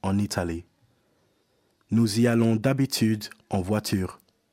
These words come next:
Pour une famille de quatre personnes, c'est moins cher que le train et bien meilleur que l'avion, car nous avons beaucoup de bagages.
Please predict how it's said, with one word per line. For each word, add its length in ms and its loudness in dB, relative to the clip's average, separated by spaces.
Pour 180 2
une 120 6
famille 400 4
de 100 0
quatre 300 -2
personnes, 600 2
c'est 180 0
moins 240 4
cher 340 -2
que 100 -2
le 160 0
train 320 -4
et 100 -4
bien 260 2
meilleur 480 2
que 100 -4
l'avion, 460 -2
car 160 -2
nous 220 0
avons 340 -2
beaucoup 420 -2
de 120 -2
bagages. 640 -4